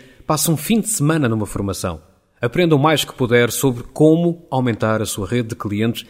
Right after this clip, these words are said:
e como aumentar o seu património líquido.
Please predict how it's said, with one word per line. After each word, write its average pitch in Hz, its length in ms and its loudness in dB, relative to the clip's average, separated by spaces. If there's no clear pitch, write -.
e 127 60 -4
como 196 220 2
aumentar 156 280 2
o 143 60 0
seu 160 160 0
património 123 840 0
líquido. 101 480 -6